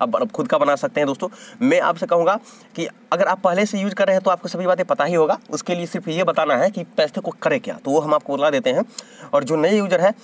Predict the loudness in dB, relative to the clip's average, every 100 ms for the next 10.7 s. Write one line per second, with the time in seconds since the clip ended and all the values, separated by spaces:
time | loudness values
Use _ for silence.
0 | -8 0 0 0 -4 -10 -4 -2 -2 -2
1 | 2 2 4 2 2 2 0 2 -2 -4
2 | -6 -4 -4 -2 -2 0 2 2 0 0
3 | -2 -2 -4 -2 0 0 0 -2 -2 0
4 | 0 0 -2 0 -2 -2 -2 0 -2 -2
5 | 0 0 -2 -2 -2 0 0 0 -2 -2
6 | -4 -2 -2 0 0 0 0 0 -2 -2
7 | -2 -2 0 0 0 0 -2 0 0 0
8 | -2 -4 -12 -8 -2 0 0 0 2 2
9 | 2 2 0 0 -2 -4 -2 0 0 -4
10 | -4 -2 -2 -2 -6 -8 -10